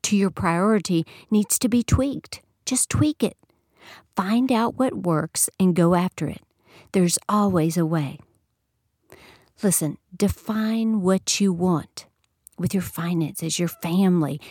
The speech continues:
your, your health, whatever your priorities are, get a clear vision. When you have clarity, it's easier to work toward it. You may say things like this, "I want an amazing marriage and family. I want to have a happy, peaceful home filled with laughter.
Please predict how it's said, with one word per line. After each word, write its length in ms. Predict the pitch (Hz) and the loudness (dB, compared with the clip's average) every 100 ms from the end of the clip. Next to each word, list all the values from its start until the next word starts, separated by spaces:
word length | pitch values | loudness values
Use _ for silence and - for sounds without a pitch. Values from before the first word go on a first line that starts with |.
| - - | -14 0
your, 220 | 190 180 | 0 0
your 220 | 180 180 | -2 -4
health, 500 | 175 - 202 170 - | -4 -2 2 2 2
whatever 560 | 208 233 - 240 285 294 | 2 2 0 -2 2 2
your 220 | 254 247 | 2 -2
priorities 680 | - 208 196 202 196 196 190 | -2 -2 -2 -2 -2 -2 0
are, 200 | 196 160 - - 165 | 0 -2 -8 -16 -6
get 320 | 190 220 233 - | 0 0 0 -4
a 80 | 226 | -6
clear 440 | - - 196 175 170 | -4 -2 0 0 -2
vision. 640 | 165 165 180 160 151 156 _ _ _ _ - - | -2 0 0 0 -6 -8 _ _ _ _ -10 2
When 180 | 196 | 4
you 140 | 190 185 | 6 6
have 320 | - 165 - | 4 2 -6
clarity, 840 | - 277 277 247 180 - 147 165 - | -8 -4 -2 0 -2 -2 -4 -4 -4
it's 280 | 180 - - - | -2 -2 -6 0
easier 500 | 247 226 214 175 185 | 0 2 0 0 -4
to 180 | - 185 | -4 -4
work 280 | 156 165 | -4 -6
toward 380 | - 208 220 254 | -2 -2 0 -2
it. 140 | 160 - _ _ _ _ _ _ - - - | -6 -10 _ _ _ _ _ _ -20 -20 -8
You 160 | - 254 | 2 4
may 160 | 240 202 | 4 2
say 260 | - 208 | 2 0
things 320 | - 202 190 | 0 -2 -2
like 180 | 190 185 | -2 -2
this, 280 | 233 180 - | -2 -4 -4
"I 60 | 170 | -2
want 240 | 208 208 | 0 0
an 120 | 196 | 0
amazing 540 | 190 170 190 202 196 190 | 0 0 0 0 0 0
marriage 460 | 185 196 - - | -2 -6 -10 -8
and 200 | 147 175 | -8 -6
family. 480 | 196 208 202 156 - | -4 -2 -2 -6 -6
I 60 | 156 | -4
want 160 | 208 | -4
to 60 | 208 | -2
have 180 | 208 202 | -2 -4
a 160 | 180 190 | -4 -2
happy, 300 | 202 208 196 | -2 -2 -4
peaceful 440 | - 214 - 196 | -4 -6 -2 -4
home 320 | 190 208 202 | -2 0 0
filled 200 | 190 185 | 0 0
with 160 | 190 180 | 0 -2
laughter. 440 | 180 190 - 170 | 0 -2 -2 -4